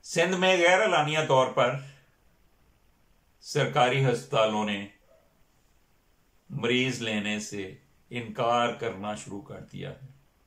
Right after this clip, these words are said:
और बैने ही यही हाल वहां के प्राइवेट हॉस्पिटल्स का भी है।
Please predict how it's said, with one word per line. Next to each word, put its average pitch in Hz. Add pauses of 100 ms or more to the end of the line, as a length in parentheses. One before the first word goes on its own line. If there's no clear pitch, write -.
(1400)
और 123
बैने 131
ही 143
यही 120
हाल 104 (840)
वहां 110
के 104 (100)
प्राइवेट 110
हॉस्पिटल्स 101
का 104
भी 98
है। -